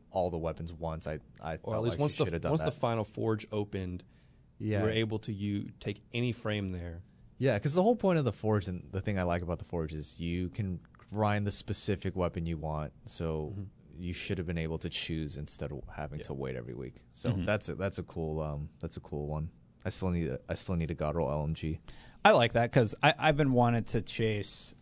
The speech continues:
Speaker 3: um, my blast furnace for a long time.
Speaker 1: Oh yeah, bla-
Speaker 3: So.
Speaker 1: I need a kill clip outlaw one.
Speaker 3: Yep, that's,
Speaker 2: Oh,
Speaker 3: that's
Speaker 2: talk
Speaker 3: the
Speaker 2: about
Speaker 3: roll
Speaker 2: Apple
Speaker 3: I
Speaker 2: and my
Speaker 3: never
Speaker 2: blast
Speaker 3: got.
Speaker 2: furnace.
Speaker 3: What?
Speaker 1: Did you know Brian got,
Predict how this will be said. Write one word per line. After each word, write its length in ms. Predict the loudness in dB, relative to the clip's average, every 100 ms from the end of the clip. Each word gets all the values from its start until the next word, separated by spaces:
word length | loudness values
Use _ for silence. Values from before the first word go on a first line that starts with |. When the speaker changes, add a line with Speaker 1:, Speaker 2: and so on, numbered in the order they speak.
| -10
Speaker 3:
um, 360 | -6 -6 -6 -8
my 140 | -6 -4
blast 340 | -2 -2 -4
furnace 260 | -8 -8 -8
for 140 | -8
a 80 | -8
long 200 | -12 -12
time. 280 | -12 -10 -10 -10
Speaker 1:
Oh 100 | -6 -4
yeah, 100 | -4
bla- 240 | -8 -10
Speaker 3:
So. 160 | -6 -6
Speaker 1:
I 120 | -6
need 80 | -8
a 20 |
kill 340 | -10 -8 -8
clip 300 | -8 -10 -8
outlaw 340 | -8 -8 -8 -10
one. 200 | -10 -12 -2
Speaker 3:
Yep, 300 | 2 2 0
that's, 300 | 0 2 2
Speaker 2:
Oh, 140 | -2 0
Speaker 3:
that's 140 | 0
Speaker 2:
talk 80 | 0
Speaker 3:
the 40 |
Speaker 2:
about 80 | 2
Speaker 3:
roll 100 | 4
Speaker 2:
Apple 180 | 4 2
Speaker 3:
I 20 |
Speaker 2:
and 100 | 0
my 60 | 0
Speaker 3:
never 140 | 0
Speaker 2:
blast 120 | -2
Speaker 3:
got. 160 | -2 -2
Speaker 2:
furnace. 300 | -4 -6 -10 -18 -20 0
Speaker 3:
What? 400 | 4 6 4 0
Speaker 1:
Did 120 | -6
you 120 | 0 2
know 200 | 4 2
Brian 580 | 4 4 4 2 0
got, 420 | -2 2 4 2